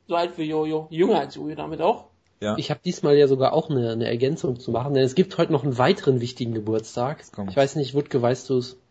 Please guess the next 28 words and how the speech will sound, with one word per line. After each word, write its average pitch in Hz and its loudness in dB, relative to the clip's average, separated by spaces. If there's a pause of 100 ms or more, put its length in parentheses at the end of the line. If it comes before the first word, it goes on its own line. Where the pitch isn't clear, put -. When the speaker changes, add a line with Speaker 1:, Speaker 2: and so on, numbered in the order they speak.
(160)
Speaker 2:
Nikolaus 110 0
hat 95 -8
heute 98 -4
Geburtstag. 90 -8 (140)
Speaker 3:
Heute 165 4
vor - 0
einem 139 6
Jahr, 113 0
also 143 2
seit 147 2
heute, 180 4
seit 175 0
einem 185 4
Jahr 139 4
genau, 135 2
ist - -6
C 165 0
M 127 2
Punk 120 0
U-F-C-Kämpfer. 98 -8 (380)
Speaker 1:
Oh, 170 6 (240)
ehrlich? 220 6
Seit 240 0
Speaker 3:
Ja. - 6
Speaker 1:
einem 269 -4
Jahr 247 0
schon? 175 -6
Speaker 3:
Ja, 127 2